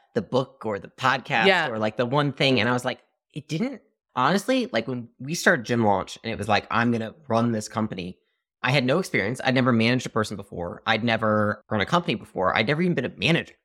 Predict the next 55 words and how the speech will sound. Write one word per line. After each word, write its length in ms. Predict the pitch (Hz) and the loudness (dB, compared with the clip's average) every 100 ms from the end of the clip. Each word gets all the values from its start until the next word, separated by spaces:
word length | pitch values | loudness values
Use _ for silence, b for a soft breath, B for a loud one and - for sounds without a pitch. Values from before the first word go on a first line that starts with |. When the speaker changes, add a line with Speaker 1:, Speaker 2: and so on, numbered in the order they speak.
| _ _ | _ _
Speaker 1:
Like, 140 | 107 120 | 0 0
I'd 100 | 131 | 0
never 260 | 156 175 | 2 4
Speaker 2:
Right. 80 | 170 | 2
Speaker 1:
even, 160 | 165 151 | -2 0
like, 180 | 131 | 0
literally 280 | 131 143 143 | 0 2 2
been, 240 | 120 123 110 | 2 2 2
I 100 | 123 | 0
just 200 | 123 - | -2 0
always 280 | 147 151 131 | 0 2 0
a 40 | |
high 160 | 123 120 | 0 0
level 220 | 117 107 | 0 -2
individual 400 | 110 107 104 107 | -6 -8 -10 -8
contributor. 500 | 107 107 143 123 113 b b b - | -6 -4 0 0 -2 b b b 0
But 80 | 151 | 0
I 60 | |
had 180 | 185 147 | 0 -4
so 240 | - 143 | -4 -2
much 200 | 156 175 | 0 -2
drive 340 | - 110 120 131 | 0 2 2 2
that 80 | 117 | -2
I 60 | |
was 120 | 117 | -2
like, 160 | 123 - _ | -4 -6 _
"I 280 | 127 139 156 | -2 0 2
won't 360 | 117 120 131 - | 0 -2 -2 -2
be 200 | 113 127 | -2 0
the 100 | 113 | -2
reason 240 | 110 123 | -4 -2
that 120 | 113 | -4
this 100 | 101 | -8
company 260 | 131 117 110 | -12 -12 -14
fails." 600 | - 107 139 262 - - _ - | -4 0 0 0 -6 -20 _ -8
Speaker 2:
Mm. 300 | 165 165 143 _ | -8 -8 -16 _
Speaker 1:
And 160 | 165 165 | -2 0
so 100 | 170 | 0
I 100 | 160 | 0
was 120 | 160 - | -4 -2
able 200 | 220 196 | 0 0
to 60 | 185 | -2
figure 260 | 175 143 | -2 0
it 60 | 131 | 2
out. 200 | 107 - | 2 0
And, 80 | 139 | -2
like, 140 | 147 - | -2 -4
the 60 | |
crazy 580 | - - - 285 311 214 | -10 -12 -2 0 2 0
part 300 | - 80 - - | -2 -8 -8 -8
is 120 | 120 | 0
that 240 | 131 - | 2 0
most 480 | 113 127 220 269 - | -4 2 2 2 -2
<laughs> 20 | |
things 340 | - 175 - | -4 -4 -8